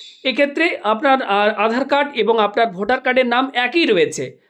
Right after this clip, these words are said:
তাহলে কি আপনি অনলাইনে ফর্ম ফিল আপ করতে পারবেন? না, এক্ষেত্রেও আপনাকে দেখুন আরও এক দিকে, এখানে দেখুন আরও একটা ডিটেলস দেওয়া রয়েছে। কি বলা হচ্ছে? বলা হচ্ছে, "To fill the enumeration form online,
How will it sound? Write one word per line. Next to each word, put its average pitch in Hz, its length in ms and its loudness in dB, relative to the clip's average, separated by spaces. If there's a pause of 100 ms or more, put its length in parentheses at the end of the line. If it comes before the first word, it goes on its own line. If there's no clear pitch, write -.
(160)
তাহলে 269 220 2
কি 330 100 0
আপনি 339 280 2
অনলাইনে 294 440 2
ফর্ম 294 220 0
ফিল 294 100 0
আপ 302 120 0
করতে 311 240 0
পারবেন? 302 380 0 (260)
না, 220 280 -2
এক্ষেত্রেও 311 440 0
আপনাকে 240 460 -2
দেখুন 233 320 0
আরও 214 200 0
এক 370 260 2
দিকে, 294 160 0
এখানে 285 340 0
দেখুন 277 280 2
আরও 269 200 2
একটা 302 200 0
ডিটেলস 233 380 -6
দেওয়া 226 160 2
রয়েছে। 208 280 0
কি 320 160 -2
বলা 285 200 2
হচ্ছে? 277 380 -2 (440)
বলা 277 160 0
হচ্ছে, 403 280 -2
"To 359 120 4
fill 349 300 4
the 349 300 0
enumeration 285 580 0
form 190 160 2 (200)
online, 190 360 0